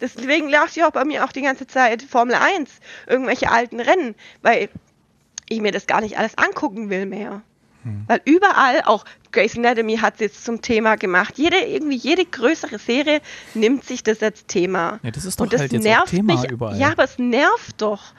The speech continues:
Speaker 1: Man möchte, man guckt sich doch solche Serien an, um nicht mehr an die Arbeit zu denken
Speaker 2: Mhm.
Speaker 1: oder nicht dran zu denken,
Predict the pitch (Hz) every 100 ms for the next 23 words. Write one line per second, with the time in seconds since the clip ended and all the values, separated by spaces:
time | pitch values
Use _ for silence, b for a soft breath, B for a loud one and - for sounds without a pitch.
0 | b b b 226 233 294 - 294 226 247
1 | - 370 381 330 247 254 285 262 - 233
2 | 247 214 214 202 247 330 B B B B
3 | 240 240 - 262 - 339 320 233 233 240
4 | 202 214 208 208 - 196 214 - 202 208
5 | 143 196 247 302 - 302 247 202 240 240
6 | 220 233